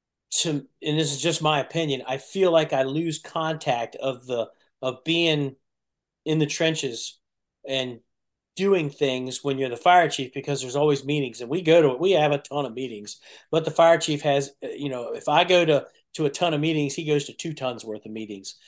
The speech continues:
So, um, it's gotta be exhausting. And, and it really doesn't appeal to me to be the fire chief,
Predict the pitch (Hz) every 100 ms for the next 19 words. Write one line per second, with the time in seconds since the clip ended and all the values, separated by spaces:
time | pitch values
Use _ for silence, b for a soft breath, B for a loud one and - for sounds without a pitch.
0 | b b - 156 135 127 123 117 117 113
1 | _ 143 - 175 190 151 123 113 127 135
2 | 127 120 120 139 143 160 156 147 156 233
3 | 226 160 185 180 143 - 165 170 151 131
4 | 123 - 127 127 - 139 147 147 147 143
5 | 120